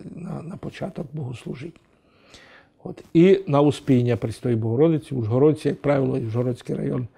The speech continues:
е, при-, приходив в Мукачево, Мукачевський монастир, тому що місто Мукачево празднувало завжди, і це є наше міське свято, Успіння Пресвятої Богородиці.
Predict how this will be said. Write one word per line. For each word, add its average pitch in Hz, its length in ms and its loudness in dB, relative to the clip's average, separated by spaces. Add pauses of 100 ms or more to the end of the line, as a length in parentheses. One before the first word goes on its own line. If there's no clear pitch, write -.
(420)
е, 117 220 -4 (340)
при-, 123 300 -6
приходив 113 400 -4
в - 40 -2
Мукачево, 110 560 -4 (300)
Мукачевський 127 520 -4
монастир, - 440 -4 (100)
тому - 200 -8
що - 180 -14 (580)
місто 120 260 -6
Мукачево 117 580 -2
празднувало 135 580 -6
завжди, - 360 -8
і - 40 -8
це - 180 -10
є 185 140 -8
наше - 300 -8
міське 123 420 -8 (260)
свято, 135 420 0
Успіння 123 420 -6
Пресвятої - 440 -8
Богородиці. 143 680 -8